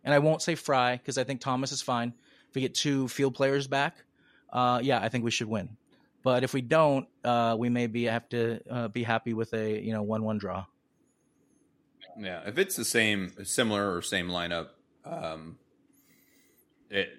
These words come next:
Speaker 2: let's just see what happens. It's crapshoot. Enjoy the match.
Speaker 1: Yeah,
Speaker 2: <laughs>
Speaker 1: I mean,
Speaker 2: Like,
Speaker 1: we could still win
Speaker 2: you
Speaker 1: with
Speaker 2: know,
Speaker 1: that.
Speaker 2: we were supposed to lose that match, uh, la-, against L A F C, so this would be like, we should draw if we have the same lineup.
Speaker 1: Yeah, yeah. So, um,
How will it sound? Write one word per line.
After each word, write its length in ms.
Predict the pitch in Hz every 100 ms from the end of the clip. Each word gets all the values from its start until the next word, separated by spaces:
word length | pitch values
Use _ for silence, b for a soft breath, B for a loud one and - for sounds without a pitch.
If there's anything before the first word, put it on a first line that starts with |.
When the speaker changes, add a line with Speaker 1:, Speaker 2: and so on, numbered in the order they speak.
| _ -
Speaker 2:
let's 220 | 104 -
just 140 | 98
see 120 | - 98
what 100 | 98
happens. 360 | 98 90 90
It's 120 | 90
crapshoot. 360 | - 101 - 95
Enjoy 220 | 95 95
the 60 | 92
match. 300 | 85 82 208
Speaker 1:
Yeah, 140 | 185 -
Speaker 2:
<laughs> 60 |
Speaker 1:
I 220 | 220 - 220
mean, 200 | 240 240
Speaker 2:
Like, 180 | 220 254
Speaker 1:
we 80 |
could 100 | 277
still 220 | 220 285 170
win 180 | 160
Speaker 2:
you 60 | 220
Speaker 1:
with 80 | 120
Speaker 2:
know, 120 | 117
Speaker 1:
that. 80 | 131
Speaker 2:
we 60 |
were 120 | 139 127
supposed 340 | - 151 147
to 80 | 147
lose 280 | 127 226 127
that 200 | 95 90
match, 400 | 92 85 - -
uh, 280 | 98 90 87
la-, 160 | 90 -
against 380 | 101 90 92 92
L 140 | 90
A 80 | 85
F 100 | 82
C, 240 | - 87 80
so 320 | - 95 90
this 140 | 101
would 100 | 117
be 120 | 107
like, 240 | 107 104 - -
we 140 | 113
should 320 | - 147 120
draw 340 | 92 92 85 - _ _
if 200 | 104 92
we 80 | 101
have 140 | 92 87
the 60 |
same 220 | - 90
lineup. 300 | 85 78 71 135
Speaker 1:
Yeah, 260 | 156 98 - _ _ _ _
yeah. 300 | 156 98 -
So, 460 | - - 147 135 123 b b b b -
um, 460 | 135 123 117 110